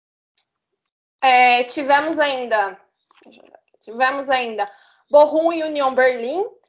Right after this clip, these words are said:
O Union Berlin venceu, né? Venceu o Bochum fora de casa com o gol do Max Kruse aos dezesseis minutos. O Kruse que tinha,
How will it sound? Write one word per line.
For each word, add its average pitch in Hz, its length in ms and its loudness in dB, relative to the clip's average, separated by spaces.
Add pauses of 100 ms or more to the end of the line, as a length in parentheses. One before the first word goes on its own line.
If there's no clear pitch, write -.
(280)
O 349 120 2
Union 339 340 0
Berlin 285 360 0
venceu, 269 760 -8
né? 302 340 -6
Venceu 262 440 -2
o - 20 -4
Bochum 262 320 -2
fora 277 200 -4
de - 120 -12
casa 254 340 2
com 285 220 -6
o - 20 -12
gol 254 200 2
do 269 120 -10
Max 254 360 -2
Kruse 254 500 -6
aos 240 120 -8
dezesseis 233 520 -8
minutos. 262 520 -8
O 330 120 -6
Kruse 403 420 -2
que 359 140 -14
tinha, 349 360 -6